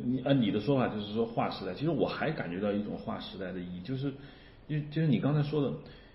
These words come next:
动物的戏远远超过了人类，它仍然能把这个电影支撑下来，这是其一。其二，我告诉你，我在电影院看的时候，我是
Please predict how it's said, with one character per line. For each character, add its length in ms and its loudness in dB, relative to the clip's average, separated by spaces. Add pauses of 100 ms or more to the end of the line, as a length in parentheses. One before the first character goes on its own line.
(220)
动 340 10
物 100 4
的 500 4
戏 460 0
远 260 2
远 200 4
超 200 0
过 180 2
了 120 0
人 140 -2
类， 120 2
它 160 -2 (400)
仍 220 8
然 160 10
能 120 8
把 140 6
这 60 0
个 80 0
电 180 2
影 140 -2
支 140 -4
撑 140 2
下 140 -2
来， 320 -6 (640)
这 100 -4
是 120 -4
其 260 -8
一。 40 -8
其 180 -4
二， 280 -2
我 340 4
告 280 2
诉 100 -2
你， 100 -4 (120)
我 180 2
在 220 2
电 180 0
影 80 0
院 160 2
看 260 0
的 120 -6
时 100 -10
候， 80 -8
我 220 -8
是 100 -10